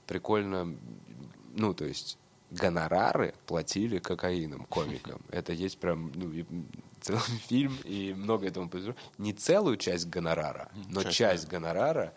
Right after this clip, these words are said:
Speaker 1: э, отдавали, значит, кокаину. Это вот как раз, когда были раздутые, понимаешь, ожидания, комики привыкли уже жить, э, дорого,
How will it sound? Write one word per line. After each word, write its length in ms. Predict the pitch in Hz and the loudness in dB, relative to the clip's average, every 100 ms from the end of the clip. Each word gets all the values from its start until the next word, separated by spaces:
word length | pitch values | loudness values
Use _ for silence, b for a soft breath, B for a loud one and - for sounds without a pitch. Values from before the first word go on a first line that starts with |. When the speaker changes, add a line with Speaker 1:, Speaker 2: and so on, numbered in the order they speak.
| B B B - | B B B -12
Speaker 1:
э, 600 | 87 87 85 85 82 82 | -8 -6 -6 -6 -6 -4
отдавали, 460 | 90 87 90 104 98 | -6 -2 0 2 0
значит, 260 | 92 87 - | -4 -8 -8
кокаину. 300 | 85 87 82 | -6 -4 -2
Это 160 | 117 | 0
вот 140 | 123 120 | 2 0
как 160 | - | 2
раз, 240 | 131 131 - B B B B B - | 4 4 0 B B B B B -4
когда 220 | 104 127 | 2 4
были 160 | 127 | 6
раздутые, 580 | 117 123 113 151 151 104 | 6 4 4 0 0 -2
понимаешь, 460 | 90 92 95 123 117 | -4 -6 -2 0 0
ожидания, 560 | 95 104 123 175 139 87 | -2 2 4 4 2 2
комики 360 | 123 120 - | 2 2 -2
привыкли 420 | 85 110 120 - | -4 -2 -2 -2
уже 220 | 98 98 95 | -4 -2 -2
жить, 380 | 101 87 - - | -2 -2 -4 -2
э, 220 | 90 90 | 0 2
дорого, 560 | 104 170 156 85 76 | 6 6 4 -2 -8